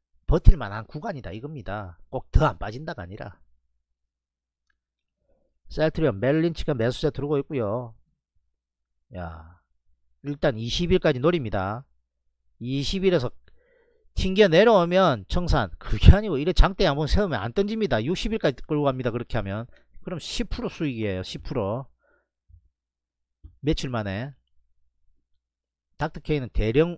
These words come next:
대형 우량주로 한 팔, 구 프로 정도 먹는 게 특기예요. 꼭 저걸 먹는다는 건 아니지만,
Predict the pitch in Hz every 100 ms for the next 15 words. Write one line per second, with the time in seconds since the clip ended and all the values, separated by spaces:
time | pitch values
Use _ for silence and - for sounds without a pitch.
0 | - - 113 143 170 117 151 160 170 101
1 | 110 - 170 - - - 180 - 180 123
2 | 95 123 135 120 147 143 113 113 - 175
3 | - 147 113 123 98 - - _ _ _
4 | _ 139 - 147 139 113 151 147 117 98
5 | 113 113 127 92